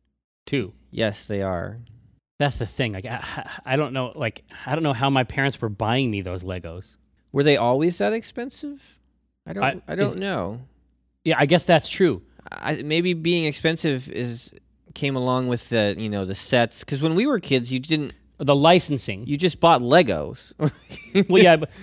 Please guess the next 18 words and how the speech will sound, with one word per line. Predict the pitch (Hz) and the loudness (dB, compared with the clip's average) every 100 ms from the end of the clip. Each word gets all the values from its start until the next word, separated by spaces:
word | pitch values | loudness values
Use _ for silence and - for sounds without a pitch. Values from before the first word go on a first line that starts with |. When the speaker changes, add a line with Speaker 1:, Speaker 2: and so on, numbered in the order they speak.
| - | -4
Speaker 1:
you, | 190 196 | 0 0
you | 180 175 | 2 2
bought, | 190 180 160 | 6 6 6
like, | 160 - | 2 4
the, | 147 | 0
the | 147 147 | 2 -2
general, | 123 120 170 170 151 | 2 4 4 4 2
like, | 147 | 0
the | 131 | -2
top | - 170 - | 2 4 6
level | 156 131 | 6 4
stuff, | - 156 117 - | 2 2 2 2
like, | 123 117 - | 2 2 0
um, | 123 117 104 104 _ _ _ _ | 0 0 -2 -10 _ _ _ _
space, | - - - 147 123 101 - - - | -12 -8 2 4 4 0 -6 -16 -4
Speaker 2:
Right. | 143 147 113 101 - - | 4 6 6 2 -4 -12
Speaker 1:
city, | - - 143 117 92 92 - _ _ _ - | -10 0 2 2 -2 -10 -16 _ _ _ -12
castle. | - 131 120 - 90 117 | -2 0 0 -4 -10 -12